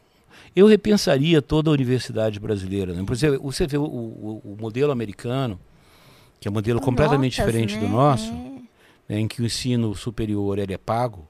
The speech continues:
Speaker 2: Sim.
Speaker 1: é, a não ser que você tenha uma bolsa, e essa bolsa tem que se justificar,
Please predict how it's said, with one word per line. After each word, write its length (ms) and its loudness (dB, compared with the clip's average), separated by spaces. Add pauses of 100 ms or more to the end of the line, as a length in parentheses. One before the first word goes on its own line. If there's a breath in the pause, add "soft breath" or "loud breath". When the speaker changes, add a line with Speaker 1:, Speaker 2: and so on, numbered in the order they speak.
(380)
Speaker 2:
Sim. 160 -18 (1300 loud breath)
Speaker 1:
é, 540 -6
a 60 0
não 100 0
ser 160 -2
que 60 -8
você 80 -4
tenha 200 -4
uma 120 -4
bolsa, 600 -2
e 100 -4
essa 200 -4
bolsa 320 -4
tem 160 -4
que 80 -10
se 100 -10
justificar, 760 -4